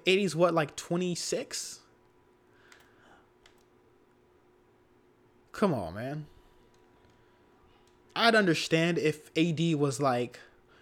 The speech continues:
thirty, or if, or if, and, but even then, though. But, I mean, like, I'd understand, like, if A D was, like, thirty-three, thirty-five, and we was giving up all these pieces for him. He's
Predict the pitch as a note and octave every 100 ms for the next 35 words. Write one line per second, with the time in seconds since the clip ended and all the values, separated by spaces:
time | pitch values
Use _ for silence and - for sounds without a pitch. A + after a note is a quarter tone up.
0 | - _ - - E3+ D#3+ D3+ A#2+ G#2+ -
1 | - _ - - - _ D3+ D#3 C#3+ -
2 | D#3 D#3 D3+ D3 - - B2 C#3+ D#3+ A#2+
3 | B2+ C3 G2 G#2 C#3+ D#3 D#3+ D3+ C#3 -
4 | - - - F#3 E3+ F3+ D#3+ D3 C3+ D3
5 | D3+ E3 D#3 D3+ C#3+ C#3 B2+ - - D3
6 | D3 C3+ G#2+ C#3 C#3 B2 D3+ D3 - C#3+
7 | D#3 C#3+ C#3+ D3+ C#3+ C3+ D#3+ D3+ C#3 C#3
8 | D#3 D#3 C#3+ - - D#3+ C3+ - B2+ G#2
9 | A2+ - - _ _ - - _ _ _
10 | _ _ - _ _ _ _ _ _ _
11 | _ _ _ _ _ _ _ - - A3+
12 | A#3 A3+ -